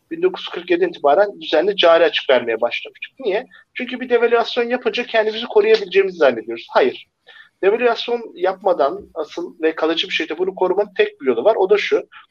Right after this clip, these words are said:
Diğer ülkeden daha verimli üretmek. Şimdi onun nedenlerini anlatacağım. Diğer ülkeden daha verimli ürettiğiniz zaman sürdürülebilir rekabet gücü elde ed-, ediyorsunuz. Bunun için de, e, emek verimliliğiniz yüksek olacak.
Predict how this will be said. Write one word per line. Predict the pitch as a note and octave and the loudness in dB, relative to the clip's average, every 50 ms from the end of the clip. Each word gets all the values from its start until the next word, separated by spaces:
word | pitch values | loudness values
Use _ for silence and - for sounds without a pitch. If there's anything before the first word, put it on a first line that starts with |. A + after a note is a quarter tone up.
| _ - | _ -2
Diğer | G3+ B3 B3+ | -2 0 0
ülkeden | A3+ G3+ - - D3+ G3 A3 A3+ F#3+ E3 | -2 -4 -4 -2 2 2 2 0 2 0
daha | F#3 F#3 G3+ G#3 F3+ | 2 4 4 4 2
verimli | F3+ F3 F3+ F#3 F3+ F3 | 2 2 2 2 2 2
üretmek. | E3 C3+ B2 - - - - - _ _ _ _ _ _ _ _ | 2 2 2 0 -2 -10 -20 -20 _ _ _ _ _ _ _ _
Şimdi | - - - G#3 F#3+ | -14 -6 -4 -2 -2
onun | F#3+ F#3 E3+ - - - - - - | -4 -6 -12 -18 -20 -20 -20 -10 -4
nedenlerini | D#3+ C#3 C3+ E3 D#3 D#3+ E3+ F3+ F#3 | -2 0 2 2 2 2 2 2 2
anlatacağım. | E3 C3 A#2 A2+ - - - B2 B2 C3 | 0 0 0 -6 -8 -4 -6 -6 -4 0
Diğer | D3 G3 G#3+ A#3 G#3+ | 2 2 2 2 0
ülkeden | - F#3+ - - - G3+ G#3 G3 F#3 | -2 -8 -8 -4 0 0 2 2 4
daha | G3+ G#3 G#3 G3 | 4 4 4 4
verimli | G#3 G#3 G#3 G3 | 2 0 0 -2
ürettiğiniz | F3+ G3+ G3 - - B3 D4 C#4+ - | 0 0 0 0 -2 -12 -12 -10 -2
zaman | - - - G3 A3+ B3+ - _ - | 0 0 2 2 0 -2 -4 _ -14
sürdürülebilir | - - - G#3+ G3+ - G#3+ A3 A3+ A3 A3 A3 B3 B3+ - - F#3+ | -6 -2 -2 -2 -2 -2 -2 2 2 2 2 0 -8 -8 -6 -4 -4
rekabet | F#3+ F#3+ F#3+ G3+ G3+ G3+ G3+ G3+ - | -4 0 2 2 2 2 0 -4 -4
gücü | F3+ E3+ - F3 | -6 -2 0 0
elde | E3 D#3+ C#3+ | 0 2 0
ed-, | C3+ C3 C3 - C#3 | 0 0 -2 -6 -8
ediyorsunuz. | B2+ A#2+ A#2 A2 G#2+ - - _ - - - _ - | -8 -6 -8 -10 -10 -12 -16 _ -18 -18 -18 _ -12
Bunun | C4+ C4 A3+ F#3 | -10 -8 -8 -6
için | F#3 - - D3 C#3+ | -6 -6 -6 -2 0
de, | G3 A3+ B3+ - _ _ - _ _ _ - | -2 -2 -2 -4 _ _ -20 _ _ _ -4
e, | E3 | 0
emek | D#3+ D#3+ D#3+ E3+ - - A#3 A#3 G#3+ G#3 - | 0 2 2 2 2 2 2 2 0 0 2
verimliliğiniz | D#3 C#3+ C#3 C3+ B2+ B2 A#2+ A#2+ A2+ - | 2 2 2 0 -2 -2 -2 -4 -4 -4
yüksek | B2+ - - - C3 B2+ B2+ | -6 -6 -2 -2 -2 0 0
olacak. | A#2 A2+ A2 - F3 | -2 0 -2 -4 -4